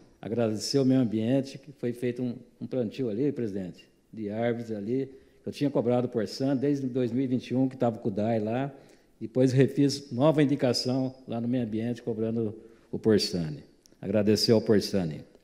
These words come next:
E também falar de uma, uma indicação que a gente foi visitar a Fundação Casa, lá no Aparecidinha, a pedido do diretor,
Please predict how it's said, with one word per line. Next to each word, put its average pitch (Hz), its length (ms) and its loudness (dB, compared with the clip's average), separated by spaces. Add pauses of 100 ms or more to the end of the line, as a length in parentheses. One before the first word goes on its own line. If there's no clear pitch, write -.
(1040)
E 123 120 2
também 147 720 8 (600)
falar 131 480 4
de 143 60 4
uma, 151 380 4 (180)
uma 135 140 4
indicação 143 840 4
que - 60 -4
a 117 60 0
gente 127 200 0
foi 143 100 4
visitar 127 760 2 (1120)
a 98 180 -6
Fundação 127 540 2
Casa, 117 580 2 (1300)
lá 95 180 -6
no 123 100 2
Aparecidinha, 120 920 4 (720)
a 92 180 -6
pedido 113 400 0
do 120 140 2
diretor, 117 760 2